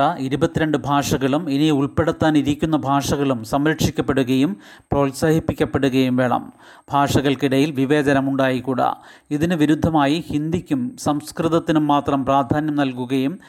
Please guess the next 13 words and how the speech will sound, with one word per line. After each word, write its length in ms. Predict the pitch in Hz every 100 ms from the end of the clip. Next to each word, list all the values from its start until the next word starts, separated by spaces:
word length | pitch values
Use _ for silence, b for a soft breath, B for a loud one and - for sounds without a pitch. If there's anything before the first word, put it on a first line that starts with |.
| B B
അവയെ 340 | 139 143 165 131
അടിച്ചേൽപ്പിക്കുകയും 1120 | 131 143 147 170 156 151 151 147 151 139 135
ചെയ്യുന്നത് 640 | 147 135 135 127 147 151
നിശബ്ദമായ 640 | 131 170 139 160 151 139 135
വംശഹത്യകളിലേക്കാണ് 1300 | 131 135 147 156 147 127 147 139 135 135 131 135 131 135
നയിക്കുക. 420 | 139 127 120 135 127 - B B B -
ഹിന്ദി 380 | 156 165 185
അടിച്ചേൽപ്പിക്കുന്നതിനെതിരെ 1300 | 175 139 147 151 160 151 156 156 151 143 139 135 143
ജീവൻ 380 | 131 117 147 160
കൊടുത്തും 360 | 147 139 131 131
സമരം 400 | 131 135 143 151
ചെയ്ത 240 | 147 135 135
ചരിത്രമാണ് 720 | 143 135 127 147 139 131